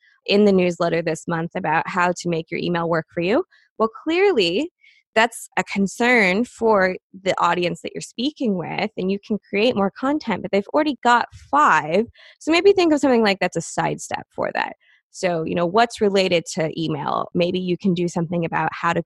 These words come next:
create a better call to action in your emails. It's not necessarily about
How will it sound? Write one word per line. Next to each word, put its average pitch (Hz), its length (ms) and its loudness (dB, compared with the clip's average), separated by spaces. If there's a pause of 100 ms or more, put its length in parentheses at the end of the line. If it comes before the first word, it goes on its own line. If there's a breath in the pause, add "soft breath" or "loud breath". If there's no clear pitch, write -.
create 165 240 -2
a 165 60 -2
better 165 360 -2
call 165 200 -4
to - 220 -16
action 180 460 -6
in 160 200 -6
your 151 100 -10
emails. - 420 -10
It's - 140 -16
not 185 160 -2
necessarily 180 540 -4
about 156 260 -4